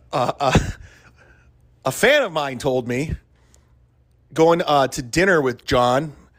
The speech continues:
John going out on a boat. I have some funny stories I wanna share. I'm not gonna dedicate my whole podcast to it, but I'm allowed to talk about it.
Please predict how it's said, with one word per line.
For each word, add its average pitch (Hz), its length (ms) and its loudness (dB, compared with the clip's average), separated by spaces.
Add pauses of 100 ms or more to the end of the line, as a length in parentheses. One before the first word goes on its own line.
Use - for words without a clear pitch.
(1000)
John 170 280 2
going 180 200 4
out 175 160 4
on 160 120 2
a 123 40 -2
boat. 147 360 2
I 180 120 -2
have 202 140 0
some 202 140 -10
funny 208 240 -4
stories 214 460 -4
I 151 40 -4
wanna 160 220 -6
share. 180 380 -2
I'm 202 100 -6
not 262 120 0
gonna 185 160 -2
dedicate 160 440 -2
my 139 120 -8
whole 151 260 -6
podcast 131 640 -10
to 135 160 -2
it, 170 100 0
but 151 100 -4
I'm 160 100 -4
allowed 170 220 0
to 160 80 -6
talk 160 280 -4
about 143 300 -2
it. 214 180 -4